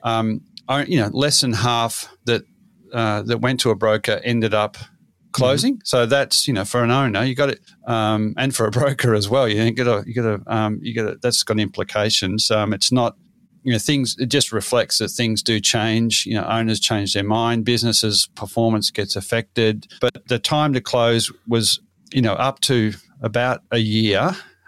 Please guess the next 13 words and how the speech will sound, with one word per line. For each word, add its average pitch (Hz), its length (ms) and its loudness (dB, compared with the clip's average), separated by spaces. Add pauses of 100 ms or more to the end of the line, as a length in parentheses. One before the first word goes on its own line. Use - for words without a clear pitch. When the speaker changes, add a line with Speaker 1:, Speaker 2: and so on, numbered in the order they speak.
(140)
Speaker 1:
um, 101 480 -2
six - 460 -2
to - 100 -20
twelve 101 260 0
months, 98 240 0
let's - 80 -4
call 104 300 0
it - 80 -6
that. 104 240 0 (1000)
And 123 240 0 (260)
in 165 220 4
that, 127 340 0 (220)
um, 110 380 0